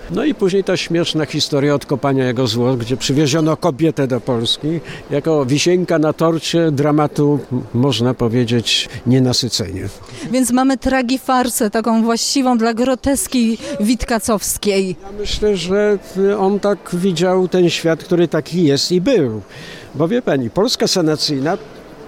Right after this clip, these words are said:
Speaker 1: to były żygowiny. Totalne żygowiny, takie jak są teraz żygowiny. Ta sanacja obecna to są takie, takie same, e,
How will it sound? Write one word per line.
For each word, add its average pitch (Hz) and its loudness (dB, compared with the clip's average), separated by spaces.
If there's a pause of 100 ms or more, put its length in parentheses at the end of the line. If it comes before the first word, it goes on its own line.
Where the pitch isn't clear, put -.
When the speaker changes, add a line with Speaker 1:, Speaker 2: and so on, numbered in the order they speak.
(200)
Speaker 1:
to 190 0
były 196 4
żygowiny. 190 2 (920)
Totalne 180 2
żygowiny, 156 2
takie 180 0
jak 170 0
są 185 2
teraz 156 2
żygowiny. 101 -4 (440)
Ta 220 0
sanacja 131 -2
obecna 123 0
to 160 -2
są 170 2
takie, 175 0 (260)
takie 165 0
same, 165 2
e, 160 0